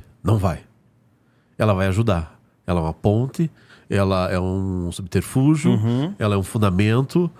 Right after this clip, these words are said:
Speaker 1: mas ela, sem o capital humano, não consegue trabalhar.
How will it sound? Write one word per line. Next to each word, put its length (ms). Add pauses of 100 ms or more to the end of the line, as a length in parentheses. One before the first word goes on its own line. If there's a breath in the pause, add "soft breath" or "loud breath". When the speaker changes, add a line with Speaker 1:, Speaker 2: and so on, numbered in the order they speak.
(200 loud breath)
Speaker 1:
mas 320
ela, 500
sem 360
o 40
capital 340
humano, 420 (120)
não 140
consegue 360
trabalhar. 360